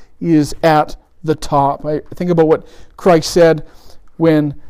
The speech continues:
uh, he issued the Great Commission, Matthew eighteen. We remember that, right? "Go, therefore, and preach the gospel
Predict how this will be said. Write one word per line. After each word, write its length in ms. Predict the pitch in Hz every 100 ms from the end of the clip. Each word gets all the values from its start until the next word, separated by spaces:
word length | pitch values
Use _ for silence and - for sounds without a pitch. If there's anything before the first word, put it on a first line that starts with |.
| - -
uh, 160 | 143 135 -
he 180 | - 220
issued 480 | 202 - 190 170 147
the 40 |
Great 300 | 143 165 170
Commission, 480 | 175 165 156 143 127
Matthew 400 | 151 156 - 139
eighteen. 500 | 156 147 170 143 123
We 80 | 143
remember 380 | 147 151 143
that, 220 | 123 120 147
right? 140 | 160
"Go, 200 | 160 175
therefore, 540 | 175 165 - 170 151 - - -
and 120 | 151
preach 220 | 185 170
the 60 | 156
gospel 580 | 160 151 - 123 113